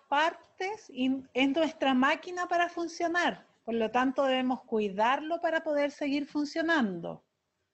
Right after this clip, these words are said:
Y con solo un minuto al día, comencemos por este minuto, de tomar conciencia dónde estoy, cómo estoy, qué partes de mi cuerpo están apretadas, y soltar,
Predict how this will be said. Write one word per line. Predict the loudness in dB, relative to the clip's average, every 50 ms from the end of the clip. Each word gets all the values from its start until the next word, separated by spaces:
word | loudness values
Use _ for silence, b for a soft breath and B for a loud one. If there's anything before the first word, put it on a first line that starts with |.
| _ _ _ _ _ _ _ _ _ _ _ _ -6
Y | -6 -2
con | 0 0 -2 -2
solo | -2 -2 -2 -2 -2
un | -4 -4
minuto | -6 -6 -4 -4 -4 -2 0 0
al | 0 0 0 -2
día, | 0 0 0 2 2 0 0 -2 -6 -12 _ -8
comencemos | -4 -2 -2 -2 0 2 2 2 2 0 0
por | 0 0 0
este | 0 0 -2 -4 -2
minuto, | -2 -2 0 -2 -2 -4 -4 -6 -8 -8 -8 -14 _ _ _ _
de | -14 -10
tomar | -6 -4 0 0 0 0 0 0
conciencia | 0 -2 -2 -2 -6 -4 0 2 2 2 2 0 0 -2 -2 0 0
dónde | 0 -2 -4 -4 -6 -8
estoy, | -8 -10 _ -2 0 2 2 4 4 2 2 0 -2 -4 -8 b b b b b _
cómo | -6 -2 0 0 0
estoy, | 0 -2 -6 _ 0 2 2 4 4 4 2 2 0 -2 -4 -8 _ _ _ _ _ _ _ _ _ _ _ _ _ -2
qué | -2 0
partes | 2 2 0 0 -2 -6 -4
de | -4 -4 -4
mi | -6 -6
cuerpo | -4 -4 -6 -4 -4 -8 -10
están | -10 -4 -4 -4 -4 -4 -8 -12 _ _ _ _ -12
apretadas, | -12 -8 -6 -4 -4 -2 2 2 2 4 4 2 2 2 2 4 4 4 2 2 0 -4 -10 -20 _ _ _ _ _ _ _ _ _ _ _ _ _ _ _ _ _ _
y | -4 -4 0
soltar, | 0 0 0 0 -2 -2 0 0 0 -2 -6 -14